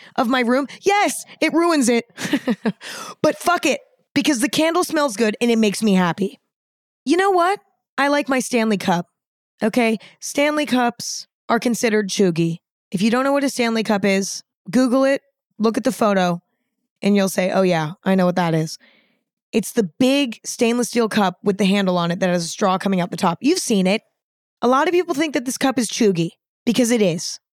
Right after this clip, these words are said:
Okay, everyone has one. But I fucking love my Stanley Cup. I love my Stanley Cup.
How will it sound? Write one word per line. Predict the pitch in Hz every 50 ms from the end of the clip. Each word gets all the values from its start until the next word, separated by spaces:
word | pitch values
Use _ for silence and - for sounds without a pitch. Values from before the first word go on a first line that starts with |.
| _ _ _ _ _ -
Okay, | 196 185 208 208 208 -
everyone | 240 240 233 262 247 240 220
has | 185 185 185 170 143
one. | 160 165 180 - - _ _ _ _ _ _ _ _
But | - 240
I | 269 302
fucking | - - - - 262 240 - 240 220
love | 208 196 190
my | 196 190
Stanley | 180 - - 185 170 170 165
Cup. | - - 165 - - - - - _
I | - 226
love | 226 226 247 247 220
my | 220 247
Stanley | 247 - - 240 214 208 208
Cup. | 185 196 190 185 -